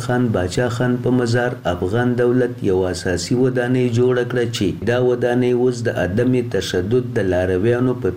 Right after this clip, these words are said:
فکري مرکز اوښتې. پر ننګرهار میشتو فرهنګیانو سربیره چې د افغانستان د نورو ولایتونو او خیبر پښتونخوا څخه څوک هم جلال آباد ته راځي، د دې ودانۍ لیدنه کوي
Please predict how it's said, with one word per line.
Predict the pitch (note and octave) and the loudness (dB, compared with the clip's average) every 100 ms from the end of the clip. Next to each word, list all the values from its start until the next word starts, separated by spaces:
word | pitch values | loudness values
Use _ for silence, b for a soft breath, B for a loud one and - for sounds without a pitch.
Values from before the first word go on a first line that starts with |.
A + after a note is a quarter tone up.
| F#2+ | -2
فکري | F2+ A2+ B2+ B2+ | -4 0 2 2
مرکز | B2 A#2 B2 A#2 A#2 - F2 | 0 0 -2 -2 -6 -4 0
اوښتې. | E2+ E2+ - - E2+ E2 - - - | 0 0 -4 -4 -2 -2 -6 -14 -4
پر | F#2 F#2 | 0 0
ننګرهار | G2 G2 G2 F#2+ G2 B2 | 0 0 0 0 2 0
میشتو | A#2 - A2+ G#2+ | 0 -2 -2 -2
فرهنګیانو | G2+ F#2 F#2 A2+ B2+ B2+ A#2 | -2 -2 0 0 2 0 0
سربیره | B2 B2 B2 B2+ B2+ | 0 0 2 2 0
چې | A#2+ G2+ F2 E2 | -2 -2 0 0
د | F2+ F2+ | -2 -2
افغانستان | F#2 F#2+ F#2+ F2 - B2 B2+ A2 | -2 0 0 -2 -2 0 0 0
د | G2+ A#2+ | 0 2
نورو | B2 B2+ | 2 2
ولایتونو | B2 B2 B2 A#2 B2+ B2+ B2 - | 2 2 0 0 0 0 0 0
او | F#2 F2 F#2+ | -2 -2 -2
خیبر | F#2+ B2 B2+ B2 G2 | 0 0 -2 -2 -4
پښتونخوا | - - F#2 E2+ B2 A#2 B2 | -4 -2 -2 0 -2 0 -2
څخه | A#2+ A2+ - | -2 -2 0
څوک | B2+ B2+ G#2 | 0 0 0
هم | B2+ C3 G#2+ | 2 2 0
جلال | F#2 F#2+ F#2+ F#2+ | 0 0 0 0
آباد | B2 A#2+ - | 0 -2 -2
ته | B2+ | 0
راځي، | B2 A#2+ A#2 B2 A#2+ - F#2 | 0 0 0 0 -2 -6 -2
د | F2+ | 0
دې | B2 B2+ | 2 2
ودانۍ | B2+ A#2+ B2 B2+ B2 F2+ | 2 2 2 2 0 0
لیدنه | F#2+ B2 B2 A#2+ | 0 2 0 0
کوي | B2 C3 | 0 2